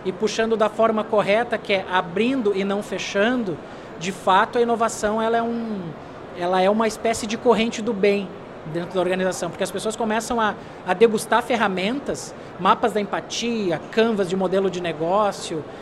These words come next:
e aí elas começam a ficar fascinadas com os pequenos resultados que acontecem nos seus setores, e aquilo se dissemina na empresa inteira.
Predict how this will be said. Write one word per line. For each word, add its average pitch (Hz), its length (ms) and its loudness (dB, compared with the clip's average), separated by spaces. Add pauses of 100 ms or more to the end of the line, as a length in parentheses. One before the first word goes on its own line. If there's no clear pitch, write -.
(220)
e 196 140 4
aí 208 200 8
elas 226 220 2
começam 226 400 0
a - 20 -4
ficar 233 240 -2
fascinadas 226 600 -2
com - 80 -6
os 226 80 -4
pequenos 247 400 -2
resultados 226 680 0
que - 80 -6
acontecem 208 460 -4
nos 208 100 -4
seus 214 160 -2
setores, 233 640 4 (380)
e 320 60 2
aquilo 196 280 4
se 202 120 -4
dissemina 220 520 -2
na 208 80 0
empresa 196 320 0
inteira. 175 380 -6